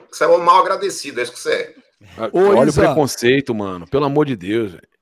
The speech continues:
Speaker 1: Por
Speaker 3: Ô,
Speaker 1: que
Speaker 3: Isa,
Speaker 1: preconceito?
Speaker 3: hoje, hoje teremos muitos, muitos rubro-negros no Morumbi?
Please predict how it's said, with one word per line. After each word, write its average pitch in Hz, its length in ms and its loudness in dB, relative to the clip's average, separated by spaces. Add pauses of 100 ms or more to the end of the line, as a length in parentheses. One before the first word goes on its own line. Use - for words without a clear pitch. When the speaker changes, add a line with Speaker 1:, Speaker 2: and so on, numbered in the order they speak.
(340)
Speaker 1:
Por - 140 -4
Speaker 3:
Ô, 226 60 2
Speaker 1:
que 226 60 4
Speaker 3:
Isa, 220 160 0
Speaker 1:
preconceito? 151 520 0
Speaker 3:
hoje, 214 400 2
hoje 190 340 -2
teremos 180 540 -4
muitos, 190 380 -8
muitos 185 360 -8
rubro-negros 151 640 -2
no 127 60 -6
Morumbi? 127 540 -6